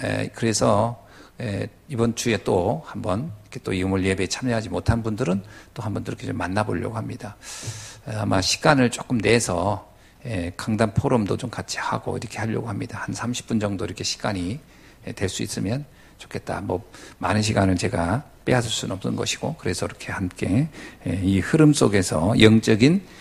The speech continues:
진리를 찾는 일을 함께, 함께 나눌 수 있기를 바랍니다.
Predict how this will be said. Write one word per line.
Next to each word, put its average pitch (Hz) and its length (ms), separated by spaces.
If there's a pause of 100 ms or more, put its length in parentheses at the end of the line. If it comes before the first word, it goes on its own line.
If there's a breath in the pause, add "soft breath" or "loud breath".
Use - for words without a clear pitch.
(240 loud breath)
진리를 120 520
찾는 98 340
일을 90 240
함께, 104 580
함께 107 560
나눌 139 280
수 - 140
있기를 - 220
바랍니다. - 540